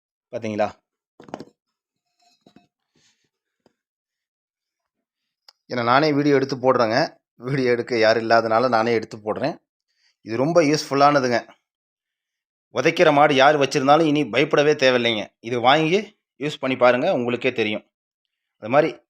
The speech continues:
தேவைப்படுறவங்க இவங்களை கான்டாக்ட் பண்ணி வாங்கிக்கோங்க. எனக்கு வந்து, எனக்கு வந்து இந்த பிரச்சனை ரொம்ப நாளா இருந்ததுங்க. ஒரு மாடை வந்து ரிட்டர்ன் திருப்பி அனுப்பி விட்டாங்க. நான் வித்த மாடை திருப்பி ரிட்டர்ன் அனுப்பி விட்டாங்க. "இது உதைக்கிற மாடுங்க, என்னால சமாளிக்க முடியாதுங்கன்னு" அனுப்பி விட்டாங்க.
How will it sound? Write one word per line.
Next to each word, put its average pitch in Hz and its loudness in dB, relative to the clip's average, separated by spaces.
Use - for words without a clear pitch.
தேவைப்படுறவங்க 139 0
இவங்களை 120 -4
கான்டாக்ட் 120 -4
பண்ணி 123 -6
வாங்கிக்கோங்க. 110 -2
எனக்கு 185 -2
வந்து, 175 0
எனக்கு 156 -4
வந்து 160 2
இந்த 139 2
பிரச்சனை 147 -2
ரொம்ப 127 0
நாளா 156 6
இருந்ததுங்க. 135 0
ஒரு 113 -8
மாடை 156 4
வந்து 170 2
ரிட்டர்ன் 165 2
திருப்பி 175 0
அனுப்பி 160 0
விட்டாங்க. 135 -2
நான் 113 -4
வித்த 147 -4
மாடை 165 4
திருப்பி 151 -4
ரிட்டர்ன் 143 0
அனுப்பி 127 -4
விட்டாங்க. 110 -8
"இது 117 -10
உதைக்கிற 147 0
மாடுங்க, 139 2
என்னால 131 0
சமாளிக்க 131 0
முடியாதுங்கன்னு" 123 0
அனுப்பி 117 -6
விட்டாங்க. 117 -8